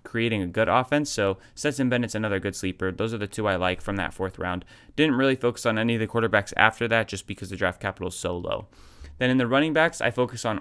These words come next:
all of the running backs drafted because running back is the easiest position that somebody, you know, gets drafted really late and ends up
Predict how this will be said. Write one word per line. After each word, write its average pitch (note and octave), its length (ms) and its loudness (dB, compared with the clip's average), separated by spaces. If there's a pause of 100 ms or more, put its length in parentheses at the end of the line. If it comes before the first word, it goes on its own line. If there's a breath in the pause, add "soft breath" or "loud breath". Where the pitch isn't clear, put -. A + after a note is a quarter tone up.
all A2+ 220 8
of G#2+ 60 0
the A2+ 80 2
running A2 220 2
backs A2 200 2
drafted C3 380 2
because A#2+ 260 0
running A2 220 -2
back A2 180 -2
is G#2+ 140 -8
the G2+ 120 -4
easiest A#2 300 -4
position C3 440 -2 (380 loud breath)
that A2+ 220 4
somebody, A2+ 480 0 (140)
you G#2 80 -2
know, G#2 120 2
gets G#2 180 -2
drafted G#2+ 300 0
really G#2+ 220 0
late G#2+ 200 0
and A2 80 -2
ends G#2+ 160 -2
up G#2 160 -2